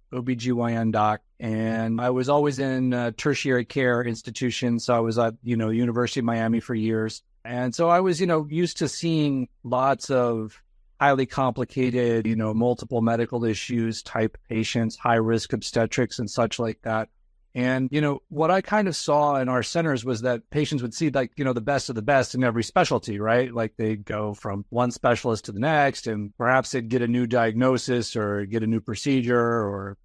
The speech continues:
would get put on a new medication. But, you know, our most chronically compli-, chronically complicated patients never really seemed to get better,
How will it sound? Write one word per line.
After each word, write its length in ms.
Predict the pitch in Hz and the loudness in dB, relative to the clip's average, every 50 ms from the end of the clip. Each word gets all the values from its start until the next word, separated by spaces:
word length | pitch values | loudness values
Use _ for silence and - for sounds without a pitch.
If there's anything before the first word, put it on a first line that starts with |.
| _ | _
would 140 | - 143 - | -4 -4 -2
get 180 | - 127 107 - | -2 -4 -4 -2
put 120 | - 143 | 0 2
on 140 | 127 123 123 | 2 2 2
a 40 | 120 | 2
new 120 | 123 123 | 2 2
medication. 580 | 120 123 113 110 - - 131 123 - 135 120 113 | 2 2 0 0 0 0 0 0 2 0 0 0
But, 180 | 110 107 101 - | 0 -2 -6 -6
you 180 | - 127 123 120 | -8 -6 -4 -2
know, 140 | 117 117 117 | -2 -2 0
our 100 | 117 120 | 0 2
most 300 | 127 139 139 131 - - | 2 0 0 -2 -6 -6
chronically 360 | - 160 156 151 139 151 139 | -2 -2 0 0 0 -2 -4
compli-, 560 | - - 143 139 135 - 127 - - 147 - | 0 2 2 2 2 0 -6 -8 -8 -10 -10
chronically 460 | - - 147 147 160 160 147 - 139 | -6 -2 0 2 2 2 0 -2 -4
complicated 580 | 117 - 143 147 147 147 135 - 143 131 123 - | -4 0 -2 0 0 0 -2 -2 -2 -4 -4 -2
patients 360 | - 147 156 - - 117 110 | -2 -2 -2 -2 -4 -4 -2
never 240 | 120 127 135 165 165 | -2 -2 0 0 2
really 160 | 160 160 143 | 2 2 0
seemed 240 | - - 160 147 139 | 0 0 0 0 0
to 60 | 131 | 0
get 220 | 123 120 101 - | -4 -4 -6 -6
better, 380 | _ 120 131 156 139 120 120 - | _ -4 -2 -2 -2 -4 -6 -10